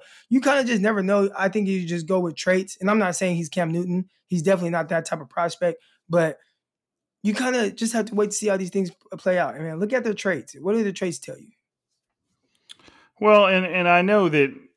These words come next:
Speaker 2: I, I do agree that, you know, he's not Cam Newton at now, but I do believe that his ceiling is, like, around that, if not a little higher.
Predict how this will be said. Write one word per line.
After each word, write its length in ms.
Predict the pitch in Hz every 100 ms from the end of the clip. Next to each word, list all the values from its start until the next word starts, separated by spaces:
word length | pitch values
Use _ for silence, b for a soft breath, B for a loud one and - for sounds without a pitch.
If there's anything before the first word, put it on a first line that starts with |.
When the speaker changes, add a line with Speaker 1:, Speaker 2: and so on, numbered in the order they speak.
| _ 156
Speaker 2:
I, 440 | 147 160 190 175
I 100 | 185
do 160 | 185 175
agree 280 | 160 156 131
that, 200 | 123 120 - - _ _
you 60 | 135
know, 120 | 117
he's 240 | 123 151 135
not 280 | 156 127
Cam 260 | - 147 131
Newton 560 | 151 151 127 123 120 - _ 147
at 220 | 131 139
now, 480 | 123 139 139 113 107
but 140 | 127 123
I 100 | 127
do 240 | 131 170
believe 380 | 151 135 127 120
that 120 | 127
his 220 | 120 120
ceiling 520 | - 151 147 123 113 120
is, 340 | 120 113 123
like, 340 | 117 110 107 - _ _ _ _ -
around 500 | 147 143 143 147 139
that, 260 | 135 131 131
if 240 | 135 -
not 260 | 139 127 127
a 80 | 120
little 220 | 120 107
higher. 400 | 123 117 104